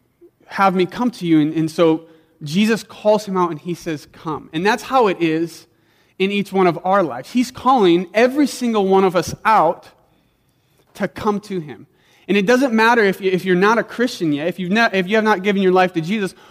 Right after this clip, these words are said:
or if you've been one for multiple years,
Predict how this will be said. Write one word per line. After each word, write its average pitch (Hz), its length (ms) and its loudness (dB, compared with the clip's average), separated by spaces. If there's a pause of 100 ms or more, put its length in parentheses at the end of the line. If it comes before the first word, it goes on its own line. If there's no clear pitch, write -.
(180)
or 277 200 4
if 285 180 2
you've 185 280 -2
been 196 280 2
one 180 340 2 (200)
for 208 160 0
multiple 202 520 2
years, 175 640 -4